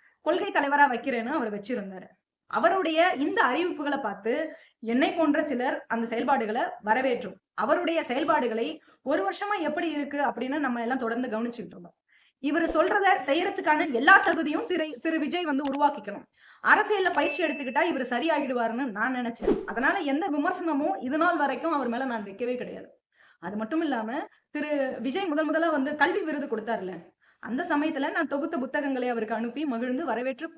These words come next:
வாழ்த்துக்களையும் பகிர்ந்துகிட்டேன். என்னுடைய சமூக வலைதள பக்கங்கள்ல கூட திரு விஜயை பற்றி எந்த கருத்தையும் நான் முன் வச்சது கிடையாது. ஏன்னா அவர் இன்னும் அரசியலா பக்குவப்படணும், ஒரு முறையான தலைவர்களை எல்லாம் கொள்கை தலைவரா வச்சிருக்கிறாரு, அதனால எதிர்காலத்துல அவர் வந்து பக்குவப்பட்டுருவாரு,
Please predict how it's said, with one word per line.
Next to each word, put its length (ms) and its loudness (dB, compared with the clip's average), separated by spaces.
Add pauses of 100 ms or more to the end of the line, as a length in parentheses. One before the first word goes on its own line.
(140)
வாழ்த்துக்களையும் 640 0
பகிர்ந்துகிட்டேன். 540 -8 (440)
என்னுடைய 460 0
சமூக 360 0
வலைதள 400 0
பக்கங்கள்ல 560 -2
கூட 180 -4
திரு 180 -4
விஜயை 340 -4
பற்றி 420 -8
எந்த 340 -2
கருத்தையும் 380 -2
நான் 100 -2
முன் 200 -2
வச்சது 240 -6
கிடையாது. 340 -8
ஏன்னா 220 -2 (340)
அவர் 200 4
இன்னும் 280 2
அரசியலா 420 4
பக்குவப்படணும், 840 -2
ஒரு 300 -2
முறையான 360 2
தலைவர்களை 440 0
எல்லாம் 220 -2
கொள்கை 240 -2
தலைவரா 300 -2
வச்சிருக்கிறாரு, 520 -4
அதனால 340 -2
எதிர்காலத்துல 520 0
அவர் 160 -2
வந்து 80 -2
பக்குவப்பட்டுருவாரு, 800 -6